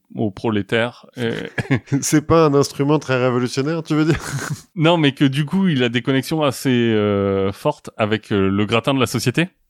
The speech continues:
Speaker 2: Mhm.
Speaker 1: d'où sont quand même issus aussi les dirigeants de <laughs>
Speaker 2: Oui, de la révolution. <laughs>
Speaker 1: de la révolution. Une autre hypothèse, c'est aussi que, bah, Samson était lui-même, euh, mélomane.
Speaker 2: Ah,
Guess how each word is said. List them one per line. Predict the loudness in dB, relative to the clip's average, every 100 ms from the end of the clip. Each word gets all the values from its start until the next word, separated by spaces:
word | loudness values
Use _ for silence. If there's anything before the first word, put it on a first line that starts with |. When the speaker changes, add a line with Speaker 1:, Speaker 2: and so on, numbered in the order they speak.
| -6
Speaker 2:
Mhm. | -4 -4 -6
Speaker 1:
d'où | -6 -4
sont | -2 -2
quand | 0
même | 2 4 2
issus | 0 -2 -2 2
aussi | 2 2 2
les | 2 2
dirigeants | 2 2 2 2
de | 2 0 2 0 0
<laughs> | -12 -16 -6
Speaker 2:
Oui, | -2 -2 -4 -14
de | -10
la | -6
révolution. | -4 -2 0 -2 -2
<laughs> | -4
Speaker 1:
de | -4 0
la | 0
révolution. | 0 0 -2 -2 -6 _ _ _ _ _ _ _
Une | 2 4
autre | 4
hypothèse, | 0 0 2 2 2 0 -4
c'est | 0 2
aussi | 2 -2 -8
que, | -2 0 2
bah, | 2 2 2 2 0 0 -2
Samson | -2 -4 -4 -2 0
était | 2 0 0
lui-même, | 2 2 2 2 2
euh, | 2
mélomane. | 2 2 2 0 -4 -8 _ _ _ _ _ _ -6
Speaker 2:
Ah, | -4 -4